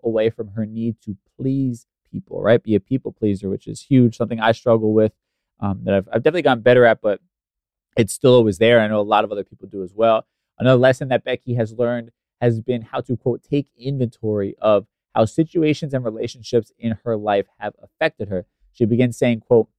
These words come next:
"I think when you take inventory of your life, you know, like,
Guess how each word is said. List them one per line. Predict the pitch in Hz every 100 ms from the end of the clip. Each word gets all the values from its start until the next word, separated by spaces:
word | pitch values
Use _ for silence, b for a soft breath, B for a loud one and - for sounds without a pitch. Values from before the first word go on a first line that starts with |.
| -
"I | 117
think | 127 180 180
when | 185 160
you |
take | 143 - 151
inventory | 139 143 160 180 175
of | 180
your | 160
life, | 120 110 - _ -
you | 123
know, | 120
like, | 113 107